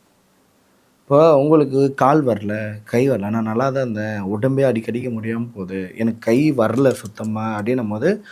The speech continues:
நம்ம அரிசி மாவு இருக்கு பாத்தீங்களா, அந்த அரிசி மாவுல வந்து இப்போ எனக்கு கை மாதிரி ஒரு உருவம் செஞ்சுக்கணும், நம்ம கையாலேயே செய்யணும். கை மாதிரி ஒரு உருவம் செஞ்சுக்கின்னு இட்லி குண்டால வேக வச்சிடணும்.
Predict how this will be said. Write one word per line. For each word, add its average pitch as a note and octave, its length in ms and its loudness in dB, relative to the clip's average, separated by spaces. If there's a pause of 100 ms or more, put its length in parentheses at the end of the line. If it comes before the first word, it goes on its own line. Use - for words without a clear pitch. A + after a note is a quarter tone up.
(380)
நம்ம D3 220 4
அரிசி C3 280 0
மாவு D#3 200 4
இருக்கு G2+ 200 -10
பாத்தீங்களா, F#2 500 -8 (380)
அந்த A2 280 0
அரிசி G#2+ 280 -2
மாவுல B2+ 240 2
வந்து A#2 440 -6
இப்போ F3+ 260 4
எனக்கு D#3+ 180 4
கை F3 220 6
மாதிரி D3+ 220 6
ஒரு C#3+ 200 8
உருவம் C3+ 320 6
செஞ்சுக்கணும், G#2 440 -4 (340)
நம்ம A3+ 360 8
கையாலேயே A3 520 8
செய்யணும். B2 340 4 (480)
கை F#3 200 6
மாதிரி D#3 280 6
ஒரு B2+ 140 6
உருவம் B2+ 320 4
செஞ்சுக்கின்னு A2 480 -2 (680)
இட்லி E3 400 6
குண்டால D3+ 320 6
வேக C#3 220 6
வச்சிடணும். - 420 -4